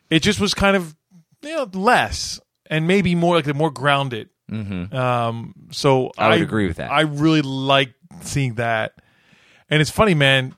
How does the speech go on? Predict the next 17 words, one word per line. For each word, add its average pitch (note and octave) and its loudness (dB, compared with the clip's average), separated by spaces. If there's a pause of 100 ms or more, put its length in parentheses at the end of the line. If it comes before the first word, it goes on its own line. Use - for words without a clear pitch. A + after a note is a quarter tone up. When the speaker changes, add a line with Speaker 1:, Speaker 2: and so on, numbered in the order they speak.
Speaker 1:
you E3 -2
know, C#3 4
is, C3+ -4 (100)
he D#3+ -4
can F3 -2
be D3+ 0
goofy E3+ 4
or C#3 4
he D3+ 2
can D#3+ -2
be, D3 0
like, C3+ -2
a - -10
little C#3+ 2
awkward, D#3 4
but B2 -2
man, D3+ -2